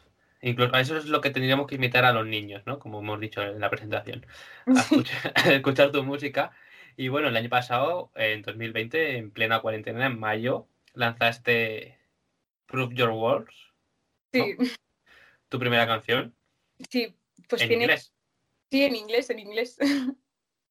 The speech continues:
Speaker 2: Pues tiene su cosa esa canción, la verdad. Porque, eh, en cuarentena a mí me afectó muchísimo. Bueno, supongo que a todo el mundo, pero a mí el estar encerrada en casa, yo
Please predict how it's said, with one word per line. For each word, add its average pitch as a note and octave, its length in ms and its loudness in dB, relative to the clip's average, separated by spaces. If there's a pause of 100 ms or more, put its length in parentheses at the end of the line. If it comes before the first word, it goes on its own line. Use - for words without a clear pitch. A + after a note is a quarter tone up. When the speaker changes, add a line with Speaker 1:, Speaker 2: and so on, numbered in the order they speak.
(680)
Speaker 2:
Pues B3+ 180 0
tiene B3+ 220 2
su D4 140 -4
cosa G3 380 0
esa G3+ 200 -4
canción, G3 440 -2
la F3+ 120 2
verdad. F3+ 360 -2 (500)
Porque, G3+ 1000 2 (240)
eh, G#3 680 6 (500)
en A3+ 480 4
cuarentena A3 560 4
a A3 80 0
mí G#3+ 180 -10
me A3 80 -6
afectó G3 380 -10
muchísimo. F#3+ 560 -12 (140)
Bueno, G3 240 -4
supongo A3 300 -2
que A#3+ 120 6
a G#3+ 80 6
todo A3 180 -4
el G#3+ 60 -6
mundo, G#3+ 300 -6
pero G3+ 240 -2
a - 20 -2
mí A3+ 300 -10 (380)
el A#3 120 -2
estar A3+ 240 -2
encerrada B3 460 0
en A3 80 -8
casa, G#3+ 300 -2
yo A3 340 -2